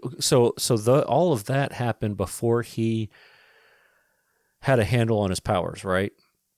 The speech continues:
So it kinda looks like prior to having a handle on his powers, whenever he came in contact of one, it would just happen on its own, right? He had no control over it. So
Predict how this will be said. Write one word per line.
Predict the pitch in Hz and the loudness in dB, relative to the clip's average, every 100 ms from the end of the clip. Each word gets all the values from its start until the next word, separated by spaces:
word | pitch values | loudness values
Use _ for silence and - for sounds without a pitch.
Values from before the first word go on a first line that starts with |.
| _ _ _ - - | _ _ _ -20 -6
So | - 135 113 | 0 4 4
it | - | 2
kinda | 143 175 160 | 0 2 2
looks | 104 104 98 - - | 2 0 0 -4 -2
like | 104 98 95 92 - - - _ _ _ _ _ _ _ _ _ | 0 0 0 -4 -14 -18 -18 _ _ _ _ _ _ _ _ _
prior | - 135 147 143 | -2 2 2 2
to | 117 | 2
having | 127 120 110 | 0 0 -2
a | 98 | -2
handle | 123 117 104 | -2 0 -2
on | 95 | -2
his | 90 | -6
powers, | - - 170 104 92 92 107 | -6 -2 0 0 -2 -4 -4
whenever | 110 117 113 | -2 -2 -4
he | 98 101 | -6 -8
came | - 113 95 | -4 -4 -4
in | |
contact | 85 165 196 214 - 98 - | -6 -6 -4 -4 -6 -6 -6
of | 90 | -6
one, | 98 95 92 90 - - _ | -2 -2 -2 -6 -12 -20 _
it | 117 110 | -6 -4
would | 101 | -4
just | 107 95 - _ _ _ - | -2 -2 -4 _ _ _ -14
happen | - 123 120 101 92 87 - _ _ _ _ _ _ _ _ _ _ _ _ _ _ _ _ - | -4 -2 0 0 0 -2 -8 _ _ _ _ _ _ _ _ _ _ _ _ _ _ _ _ -4
on | 110 104 | 0 0
its | - | 0
own, | 117 90 92 87 | 0 0 -4 -4
right? | 85 98 | -4 -2
He | 104 92 | -4 0
had | 104 | 0
no | 101 92 | 0 -4
control | 98 - 156 175 95 | -6 -4 0 2 2
over | 82 87 | 0 -4
it. | 87 - | -6 -6
So | - 104 92 87 | -4 0 0 -2